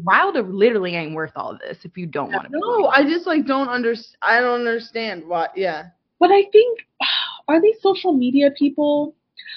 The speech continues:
Speaker 3: Like, when they were talking about the camping and stuff like that, and,
Speaker 2: Oh,
Speaker 3: like,
Speaker 2: right.
Speaker 3: the fact that they both have similar hair, it, it's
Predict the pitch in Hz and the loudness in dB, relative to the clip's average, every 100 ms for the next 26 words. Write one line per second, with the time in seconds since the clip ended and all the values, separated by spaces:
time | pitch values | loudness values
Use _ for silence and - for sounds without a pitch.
0 | - 302 285 269 233 311 294 339 330 - | -4 4 4 4 2 2 4 2 0 0
1 | 294 294 349 339 330 254 240 - 254 247 | -2 -2 -4 0 0 -2 -10 -8 -6 -4
2 | 277 269 320 302 294 285 - 285 285 285 | -4 0 0 0 -2 -6 -2 -2 0 -2
3 | 269 277 277 - - - - - - 277 | 0 -2 -2 -4 -10 -16 -8 0 2 2
4 | - - 269 269 262 269 294 294 285 247 | 0 -4 -6 0 2 2 0 2 -2 0
5 | 247 262 262 240 _ - 240 240 262 247 | -2 -2 -4 -6 _ -4 -2 -2 -2 0
6 | 240 - 226 233 - - - _ 302 330 | -2 -2 0 0 0 -2 -2 _ -4 -4